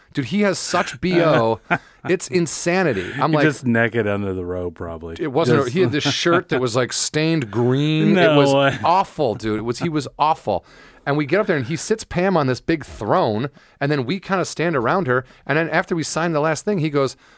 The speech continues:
Speaker 1: "Okay, that's it." He's facing us. Meanwhile, his back is to the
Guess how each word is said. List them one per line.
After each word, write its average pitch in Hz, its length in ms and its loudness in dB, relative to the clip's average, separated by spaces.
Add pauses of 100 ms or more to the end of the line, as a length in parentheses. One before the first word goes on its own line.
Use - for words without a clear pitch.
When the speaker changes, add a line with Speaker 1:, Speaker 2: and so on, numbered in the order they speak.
Speaker 1:
"Okay, 175 400 -2 (360)
that's 139 200 -4
it." 156 100 -2
He's 147 200 -4
facing 190 420 0
us. - 380 -4 (220)
Meanwhile, 175 320 2
his 143 180 -6
back 170 320 -2
is 156 100 -6
to 156 120 -4
the 120 240 0